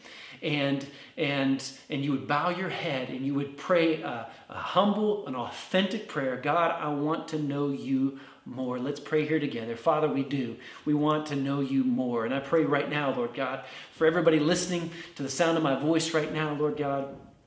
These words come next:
wherever they're at, if they're out, uh, on a jog, they're listening to this via,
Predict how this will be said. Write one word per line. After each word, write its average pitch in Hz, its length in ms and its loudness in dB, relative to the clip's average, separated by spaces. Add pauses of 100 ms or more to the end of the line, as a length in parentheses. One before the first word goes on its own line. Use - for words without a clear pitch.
(400)
wherever 175 380 10
they're 170 160 12
at, 117 320 4 (220)
if - 140 -4
they're 143 180 6
out, 165 300 8 (280)
uh, - 40 2
on 147 360 4
a 131 120 2
jog, 143 440 6
they're 131 100 2
listening 156 500 4
to 147 80 -2
this 147 260 0
via, 135 300 0